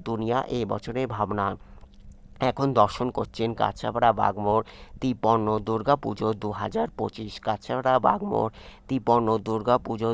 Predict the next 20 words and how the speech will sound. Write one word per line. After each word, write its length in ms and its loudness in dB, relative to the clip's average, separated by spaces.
দু 80 -6
হাজার 240 -2
পঁচিশ, 320 -4
যা 120 4
অন্যতম 440 4
পুজো 240 0
বলা 280 4
চলে 180 0
কাছাপাড়ার 560 0
এক 60 -10
প্রাণ 240 2
কেন্দ্র 300 -2
এই 80 0
পুজো। 320 -4
এটিও 340 0
একটি 220 -10
বড় 180 8
পুজোর 380 0
মধ্যে 360 -2
পড়ে 240 4